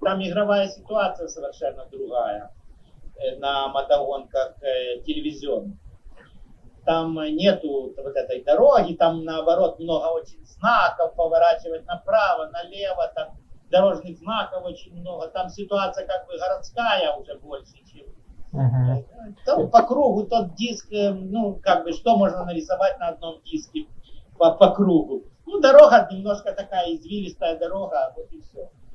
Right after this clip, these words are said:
Speaker 1: А телевизионный уже как бы целая городская с-, структура. Понятно, что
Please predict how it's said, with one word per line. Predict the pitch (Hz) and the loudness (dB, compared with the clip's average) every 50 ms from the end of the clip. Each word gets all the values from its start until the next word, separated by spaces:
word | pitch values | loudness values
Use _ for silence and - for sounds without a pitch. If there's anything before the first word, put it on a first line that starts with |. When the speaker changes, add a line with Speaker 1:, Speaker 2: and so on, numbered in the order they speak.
| - - - - - | -20 -20 -20 -20 -12
Speaker 1:
А | - 151 143 147 151 151 151 - _ - - - - | -6 -2 -2 0 -2 -2 -6 -12 _ -20 -20 -16 -14
телевизионный | 165 165 160 170 160 156 233 285 311 311 233 202 175 | -12 -10 -10 -10 -8 -4 -4 -4 -4 -6 -8 -12 -12
уже | 170 151 - 185 214 220 226 220 214 214 202 202 - - - - - - - - - | -12 -10 -4 0 2 2 2 2 -2 -4 -8 -10 -14 -18 -20 -20 -20 -20 -20 -20 -14
как | - - 175 180 - - | -12 -8 -8 -8 -10 -10
бы | 175 | -14
целая | 165 - 202 185 180 180 180 175 170 160 | -10 -4 -2 -2 0 0 -2 -2 0 2
городская | 170 170 175 175 - 202 190 175 165 160 151 147 - - - - _ _ _ - - | 2 2 2 0 0 4 6 6 6 6 4 2 0 -4 -14 -20 _ _ _ -20 -20
с-, | - - - - - - | -20 -20 -20 -14 -12 -12
структура. | - - - 208 185 - - - 220 202 202 196 - - - - - - - _ _ - - - - - - | -8 -2 0 0 0 0 -4 -2 0 0 0 2 2 0 0 0 -4 -14 -20 _ _ -16 -16 -16 -14 -8 -2
Понятно, | 214 208 - 294 - - - - | -2 0 2 2 2 0 -2 -8
что | - - 165 - - | -6 -4 -4 -4 -6